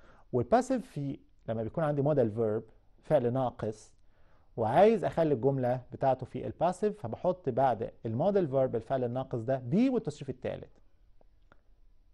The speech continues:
يعني can use، يستطيع ان يستخدم، عايز اقول ي-، يس-، يمكن ان يستخدم، يستخدم، يبقى احط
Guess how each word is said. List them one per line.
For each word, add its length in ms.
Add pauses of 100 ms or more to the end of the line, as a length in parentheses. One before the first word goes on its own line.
(220)
يعني 300
can 140
use، 480 (440)
يستطيع 460
ان 80
يستخدم، 580
عايز 220
اقول 220
ي-، 220 (680)
يس-، 340
يمكن 400
ان 260
يستخدم، 920
يستخدم، 500
يبقى 180
احط 360